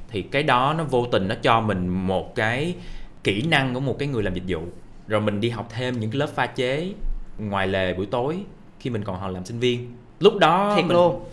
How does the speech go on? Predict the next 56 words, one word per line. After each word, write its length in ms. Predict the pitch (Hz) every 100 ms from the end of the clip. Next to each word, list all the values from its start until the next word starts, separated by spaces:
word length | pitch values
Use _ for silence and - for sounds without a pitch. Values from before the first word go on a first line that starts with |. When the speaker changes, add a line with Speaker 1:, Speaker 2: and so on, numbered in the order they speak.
| -
Speaker 1:
Thiệt 200 | - 151
mà. 220 | 165 185 - - - 147
Mình 160 | 139
đi 100 | 147
học 220 | 151 - -
pha 100 | 147
chế 420 | 156 151 190 - 127
và 160 | 120 -
mình 160 | 123 107
còn 160 | 110 117
nhớ 200 | 131 175
mình 140 | 131
học 160 | 107 107
trong 120 | 127
trường, 340 | 117 95 90
mình 100 | 90
muốn, 340 | 92 117 151 87
ờ, 100 | 92
học 220 | 92 90
pha 100 | 120
chế, 180 | 120 127
học 140 | 151
nấu 180 | 110 131
ăn 360 | - 127 117 113
thì 60 | 113
mình 140 | 90 95
vô 100 | 107
cái 120 | 135
ngành 160 | 104
hospitality. 800 | 92 147 - - 110 110 110 107 110 - - - -
Nhưng 140 | 131 147
mà 80 | 120
trường 280 | 120 107
không 300 | 98 151 151
có 340 | 147 143 170 202
cái 80 | 170
lớp 80 | 175
pha 100 | 139
chế, 320 | 117 117 139 165
mình 140 | 104
phải 120 | 120
đi 160 | 123 110 -
đăng 180 | 123 117
ký 160 | 131
thêm 300 | 139 135 120
ở 60 | 113
ngoài 380 | 123 98 87 85
học 140 | 90
buổi 120 | 95
tối. 260 | 104 131 151 185 - - - - - - - -
Và 100 | 107
mình 180 | 101 95
nghĩ 140 | 87
là 160 | 127 110
học 300 | 95 85
nó, 80 | -